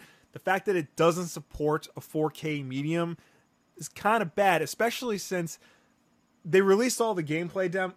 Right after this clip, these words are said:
um, footage from the show onto YouTube, and it says, "Make sure you play it in four K." I tried playing it in four K, and it chugged my computer and drained twenty percent of my battery. <laughs> So,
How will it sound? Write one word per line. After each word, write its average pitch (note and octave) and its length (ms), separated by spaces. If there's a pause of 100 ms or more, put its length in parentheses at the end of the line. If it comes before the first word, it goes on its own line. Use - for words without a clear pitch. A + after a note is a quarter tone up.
um, E3+ 300
footage F#3 420
from F3 240
the F3 80
show F3 360
onto D3 360
YouTube, F#3+ 440 (540)
and D3+ 340
it C#3 60
says, F#3 580
"Make C3 140
sure D3+ 140
you E3 80
play F#3+ 220
it G3+ 60
in G3 60
four G#3+ 240
K." A3+ 340 (140)
I A3 140
tried A3 420
playing C4+ 260
it C4+ 80
in B3 60
four C4+ 260
K, C#4 360
and A3+ 160
it G3 80
chugged A3+ 320
my G#3+ 160
computer G3+ 480
and F3 120
drained G3 320
twenty G3 240
percent F3 280
of F3 40
my E3 100
battery. C#3+ 560 (100)
<laughs> E3+ 80 (460)
So, F#3 760